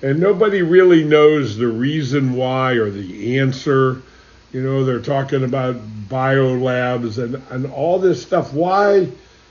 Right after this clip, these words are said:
is all this stuff going on around the world? There are bad actors everywhere in the world in every profession.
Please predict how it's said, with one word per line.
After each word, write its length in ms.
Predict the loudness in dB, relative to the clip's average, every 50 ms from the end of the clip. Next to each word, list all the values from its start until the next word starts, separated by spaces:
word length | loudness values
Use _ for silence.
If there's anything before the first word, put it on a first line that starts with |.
| _ _ _ _ -6
is 160 | -6 -6 -6
all 300 | -6 -4 -4 -2 -2 -2
this 200 | -2 -4 -6 -6
stuff 380 | -8 -8 -6 -6 -6 -6 -8 -10 -10 -6
going 320 | -4 -2 -2 -2 -2 -2
on 220 | -2 -2 -2 -4
around 380 | -4 -4 -4 -4 -4 -4 -6 -6
the 80 | -8 -8
world? 420 | -10 -10 -10 -10 -12 -14 -16 -18 -20 _ _ _ _ _ _ _ _ _
There 220 | -4 -2 0 0 0
are 140 | 0 0 -2
bad 340 | -2 -4 -2 0 0 0
actors 720 | 0 0 0 0 -2 -4 -4 -4 -4 -4 -4 -4 -8 -12 -18 -12 -10
everywhere 680 | -8 -8 -4 -4 -4 -2 -2 -2 -2 0 0 0 -2
in 60 | -2 -4
the 180 | -6 -6 -4
world 340 | -4 -4 -4 -4 -6 -8 -8 -10 -14 -20 -20
in 180 | -18 -18 -16 -16 -14 -14
every 240 | -12 -8 -6 -6 -6
profession. 680 | -6 -8 -12 -14 -14 -14 -16 -16 -16 -16 -16 -16 -16